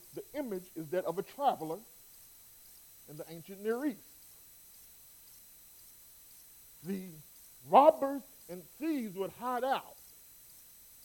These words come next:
Think about the parable of the Great Samaritan. He's traveling, and he's overtaken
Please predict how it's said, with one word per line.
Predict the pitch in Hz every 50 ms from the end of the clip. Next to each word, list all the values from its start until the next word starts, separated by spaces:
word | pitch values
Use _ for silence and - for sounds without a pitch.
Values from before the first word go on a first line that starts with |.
| - - - - - - - - - - - - - - - - - - - - - - - - - - - -
Think | - 254 226 180
about | 220 214 220 202
the | 208 202
parable | - 214 254 240 226 196 208 202 208
of | 208 180
the | 185
Great | 170 160 220 214 - - -
Samaritan. | 208 196 214 196 147 127 - - - - - - - - - - - - - - - - - - - - - - - - - - - - 156
He's | 147 - - -
traveling, | 254 269 247 208 190 160 156 160 175 180 170 - - - - - - - - - - - - - - - - - - - -
and | 139 160 151
he's | 185 185
overtaken | 208 208 202 190 180 - - - 277 233 - - -